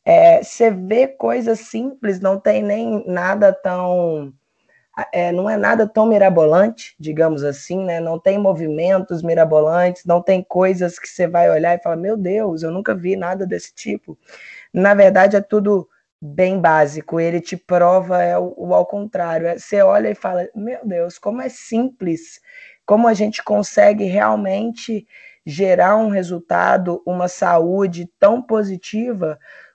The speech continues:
com simples informações, colhendo os melhores resultados, né?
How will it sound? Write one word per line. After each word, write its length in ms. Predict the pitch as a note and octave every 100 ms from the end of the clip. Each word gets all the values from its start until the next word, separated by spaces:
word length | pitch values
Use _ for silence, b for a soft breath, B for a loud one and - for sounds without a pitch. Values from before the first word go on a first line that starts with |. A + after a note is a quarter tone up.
| _ -
com 340 | G#3 A3+ - -
simples 580 | - B3 C#4 C4 A3
informações, 1120 | G#3+ G#3 G3+ G3 F#3 F3+ F#3+ F#3 G#3 A3+ A#3 -
colhendo 760 | - G#3+ G#3 G3 G3+ G3+ G3+
os 180 | G#3+ G#3
melhores 640 | G#3 G3 F3+ F3+ G3+ G#3
resultados, 800 | G3 G3 G3 F#3+ - D#3 D3+ D3+ D3+
né? 240 | D3+